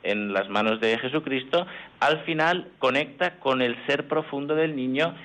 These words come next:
y el ser profundo del niño reconoce la verdad.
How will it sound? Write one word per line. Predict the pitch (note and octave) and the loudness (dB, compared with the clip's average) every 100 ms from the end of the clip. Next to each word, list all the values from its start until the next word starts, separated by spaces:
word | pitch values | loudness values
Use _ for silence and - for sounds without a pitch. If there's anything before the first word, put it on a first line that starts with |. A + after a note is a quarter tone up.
| - - - | -20 -20 -4
y | A#2+ | 0
el | A#2+ B2 | 0 0
ser | D3 | -2
profundo | - A#2 B2 C#3+ B2 | 0 -2 -2 0 2
del | A2+ | 2
niño | C3+ D#3+ | 2 0
reconoce | A#2+ G#2+ A2 D3 D3+ | 0 0 0 2 2
la | A#2 | 2
verdad. | G2 F#2 G#2 G2 | 0 0 0 0